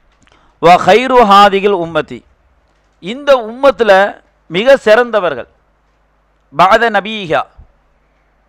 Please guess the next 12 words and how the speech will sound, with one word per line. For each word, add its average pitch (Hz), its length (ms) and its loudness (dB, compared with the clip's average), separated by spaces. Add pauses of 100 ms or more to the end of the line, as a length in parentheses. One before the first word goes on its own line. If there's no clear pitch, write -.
(200)
நபிக்கு 180 460 -8
பிறகு 180 500 -4 (100)
இந்த 226 260 -2
உம்மத்துல 220 640 -4 (580)
யார் 196 360 2
சிறந்தவங்க 214 500 -2
யாருன்னு 180 300 2
சொன்னா 202 180 2
அபூபக்கர் 165 360 -8
சித்திக் 151 400 -16
ரலியல்லாஹு 120 420 -20
அன்ஹு. 92 120 -20